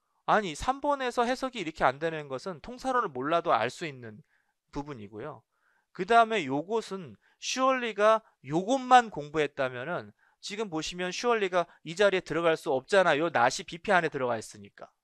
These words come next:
이 자리에는 가능하죠. B번은 지금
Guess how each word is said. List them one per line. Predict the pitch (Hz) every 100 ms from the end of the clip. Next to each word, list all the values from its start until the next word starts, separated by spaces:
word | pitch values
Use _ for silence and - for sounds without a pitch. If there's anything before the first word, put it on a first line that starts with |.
| _ _ _ _ _ _ _
이 | 170
자리에는 | 208 262 247 240
가능하죠. | 202 143 156 151 113 - 104 _ _ _
B번은 | - 196 226 233 240 208 _ _
지금 | - 185 214 220 208 190